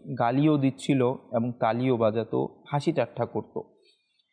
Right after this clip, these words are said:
হযরত যায়েদ বিন হারেসা রাদিয়াল্লাহু তাআলা আনহু দৌড়ে দৌড়ে প্রিয় নবী সাল্লাল্লাহু তাআলা আলাইহি ওয়া আলিহি ওয়াসাল্লামের উপরে পড়া বা নবী করিম সাল্লাল্লাহু তাআলা আলাইহি ওয়া আলিহি ওয়াসাল্লামের দিকে ছোড়া পাথরগুলো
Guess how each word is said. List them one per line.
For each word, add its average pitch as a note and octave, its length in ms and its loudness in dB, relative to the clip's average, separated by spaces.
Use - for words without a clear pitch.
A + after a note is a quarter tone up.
হযরত G3 220 2
যায়েদ F#3 300 4
বিন G#3+ 200 2
হারেসা F3+ 480 2
রাদিয়াল্লাহু E3+ 600 4
তাআলা E3 540 2
আনহু D#3 460 2
দৌড়ে D3+ 360 2
দৌড়ে D3 340 2
প্রিয় D#3 200 0
নবী D3+ 200 2
সাল্লাল্লাহু D3 560 0
তাআলা C#3+ 300 2
আলাইহি C3+ 360 2
ওয়া C#3+ 140 4
আলিহি C#3 220 0
ওয়াসাল্লামের C#3 540 -2
উপরে D3+ 500 0
পড়া C3+ 380 2
বা B2 260 2
নবী C#3 180 2
করিম C#3 220 0
সাল্লাল্লাহু C3+ 520 0
তাআলা C3+ 260 2
আলাইহি B2+ 300 2
ওয়া C3 120 4
আলিহি B2+ 140 -2
ওয়াসাল্লামের B2+ 560 -2
দিকে B2+ 540 -4
ছোড়া C#3+ 440 0
পাথরগুলো C3 800 0